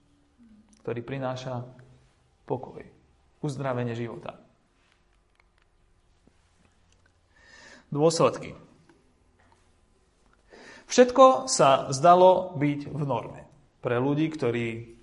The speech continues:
žili v Jeruzaleme, samozrejme, život bol, aký bol, mal svoje tie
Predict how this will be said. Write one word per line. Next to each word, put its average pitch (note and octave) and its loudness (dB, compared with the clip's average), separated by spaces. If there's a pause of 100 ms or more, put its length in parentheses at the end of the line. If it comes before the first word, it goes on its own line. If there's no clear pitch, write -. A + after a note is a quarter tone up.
(240)
žili C#3 -2
v C3 0
Jeruzaleme, D#3 0
samozrejme, D3+ -2
život B2+ -4
bol, D3 4
aký A#2 -2
bol, F3 6 (320)
mal C3 0
svoje A#2 -4 (640)
tie C3 -6